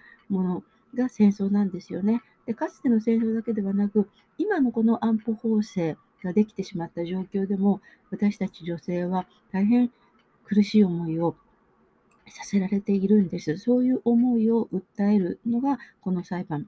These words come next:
なんですけれども、なんと一月二十八日にあったその裁判で、裁判長が法廷で我々の言い分をちゃんと聞かないで、勝手に、「はい、これで裁判今日は終わり」って言って、パパパパッ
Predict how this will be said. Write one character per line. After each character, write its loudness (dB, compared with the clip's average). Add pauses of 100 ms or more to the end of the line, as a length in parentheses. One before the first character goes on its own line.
な -6
ん -6
で -10
す -20
け -6
れ -6
ど -10
も、 4 (280)
な 4
ん 4
と -2 (220)
一 0
月 2
二 6
十 -2
八 -8
日 -8
に -4
あ -2
っ -10
た -8
そ -8
の -4
裁 -6
判 -8
で、 -2 (300)
裁 4
判 4
長 -2
が -4 (260)
法 8
廷 2
で 2 (300)
我 0
々 4 (120)
の 0
言 6
い 4
分 0
を -2 (220)
ち -8
ゃ 6
ん 4
と -4
聞 -18
か 2
な 4
い -2
で、 -2 (260)
勝 2
手 6
に、 6
「は 2
い、 0
こ -2
れ 6
で 4
裁 2
判 -2
今 2
日 -2
は -2
終 -2
わ -2
り」 4
っ -20
て -6
言 2
っ -16
て、 0 (560)
パ 2
パ 6
パ 2
パ -2
ッ 2